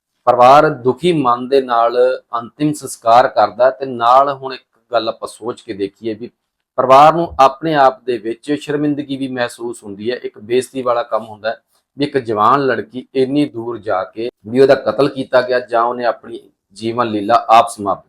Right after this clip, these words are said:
ਕੀਤੀ। ਹਜੇ ਸਾਰਾ ਕੁਝ ਚੱਲਦਾ ਹੀ ਹੁੰਦਾ ਹੈ। ਪੋਸਟਮਾਰਟਮ ਦੀ ਰਿਪੋਰਟ ਆਉਂਦੀ ਹੈ। ਪੋਸਟਮਾਰਟਮ ਦੀ ਰਿਪੋਰਟ ਦੇ ਵਿੱਚ ਪਤਾ ਲੱਗਦਾ ਵੀ ਇਹਨੇ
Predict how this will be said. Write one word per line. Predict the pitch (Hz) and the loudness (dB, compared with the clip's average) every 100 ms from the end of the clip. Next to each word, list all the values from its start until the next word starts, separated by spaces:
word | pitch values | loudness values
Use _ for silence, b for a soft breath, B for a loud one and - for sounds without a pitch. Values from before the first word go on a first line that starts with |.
| - | -20
ਕੀਤੀ। | 82 _ _ _ _ _ _ _ _ - | -20 _ _ _ _ _ _ _ _ -8
ਹਜੇ | 131 151 | -2 -2
ਸਾਰਾ | 131 127 139 | 2 4 6
ਕੁਝ | 139 | 2
ਚੱਲਦਾ | 131 - 117 131 | -2 0 0 2
ਹੀ | 147 | 0
ਹੁੰਦਾ | 131 120 | -2 -2
ਹੈ। | 131 135 _ _ _ _ - | -2 -4 _ _ _ _ -2
ਪੋਸਟਮਾਰਟਮ | 160 170 160 143 139 | 0 2 4 4 2
ਦੀ | 143 | -2
ਰਿਪੋਰਟ | 147 143 151 147 | -2 2 0 0
ਆਉਂਦੀ | 110 - - | -4 -8 -20
ਹੈ। | - _ _ _ _ _ | -20 _ _ _ _ _
ਪੋਸਟਮਾਰਟਮ | - 165 160 160 156 156 | -2 -2 2 2 4 2
ਦੀ | 151 | -6
ਰਿਪੋਰਟ | - 131 135 | -2 2 2
ਦੇ | 135 | 2
ਵਿੱਚ | 143 135 | -2 -2
ਪਤਾ | - 123 123 | -4 -2 0
ਲੱਗਦਾ | 117 110 113 | 2 -2 -2
ਵੀ | 113 120 - | -4 -4 -12
ਇਹਨੇ | 123 123 127 127 | -10 -4 -4 -4